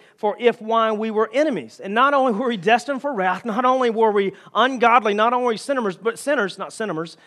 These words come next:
uh, that's people that go see movies a lot. Not only were we sinners, uh,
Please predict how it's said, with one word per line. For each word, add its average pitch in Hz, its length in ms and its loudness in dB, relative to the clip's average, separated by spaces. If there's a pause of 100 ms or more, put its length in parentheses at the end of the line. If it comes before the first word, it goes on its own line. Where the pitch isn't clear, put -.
(140)
uh, 190 200 6
that's 170 140 -4
people 180 220 -12
that 160 80 -8
go 165 140 -4
see 175 160 -12
movies 170 300 -6
a 151 40 -8
lot. 156 260 -2 (200)
Not 247 240 0
only 262 180 2
were 226 140 4
we 208 140 0
sinners, 233 540 -2 (300)
uh, 214 280 6